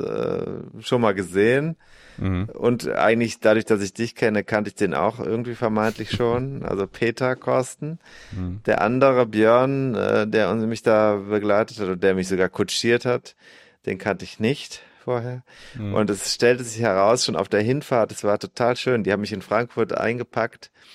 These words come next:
Speaker 1: Es waren drei, hm, ja, sagen wir's ruhig, alternde Männer,
Speaker 2: Mhm.
Speaker 1: die in ihrem Leben schon viel in den Sand gesetzt haben.
Speaker 2: Mhm.
Speaker 1: Die sich dessen aber bewusst waren und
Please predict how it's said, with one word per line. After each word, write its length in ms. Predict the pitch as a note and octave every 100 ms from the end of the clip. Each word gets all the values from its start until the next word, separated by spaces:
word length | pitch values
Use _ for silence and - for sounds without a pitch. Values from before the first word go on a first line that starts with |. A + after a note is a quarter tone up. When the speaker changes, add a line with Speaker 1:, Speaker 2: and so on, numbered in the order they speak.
| - - - - - -
Speaker 1:
Es 220 | - -
waren 420 | A2 G#2+ A2 A2
drei, 640 | F#2+ F#2 G2+ A2+ A#2+ A#2 G#2 -
hm, 340 | A2+ A2 G2+ G#2
ja, 320 | G#2 B2 G#2 F#2 -
sagen 260 | - A#2 A#2+
wir's 140 | F#2
ruhig, 360 | F2+ F#2 - A1
alternde 580 | G#2 B2+ C3 A2 G2+
Männer, 560 | G2 F#2 F#2+ A#2+ C#3 E3+ - - -
Speaker 2:
Mhm. 400 | - G#2 F#2+ F#2+ -
Speaker 1:
die 500 | A2 G#2+ A2 A2 A2
in 240 | G#2 - G2+
ihrem 180 | F#2+ G2+
Leben 260 | G#2 A2+
schon 280 | A2+ A2+ G2+
viel 420 | - A#2+ A#2 A2+ G#2+
in 100 | G2+
den 100 | G2+
Sand 300 | G#2 A2+ B2+
gesetzt 480 | G2+ F#2+ F#2 - G#2
haben. 440 | F#2 F2+ A2+ D3 _ _
Speaker 2:
Mhm. 380 | - G2+ F#2 A2 - - _ _ _ _ -
Speaker 1:
Die 760 | G#2+ G2+ G#2 G#2 G2+ G2+ G2 F#2+
sich 160 | G2 G#2
dessen 320 | A2+ A#2+ C3+
aber 260 | E2+ G2+ G2+
bewusst 540 | G#2 G2+ C3+ E3+ -
waren 380 | F#2 F2+ G2 A#2
und 480 | E2 G#2 G#2 -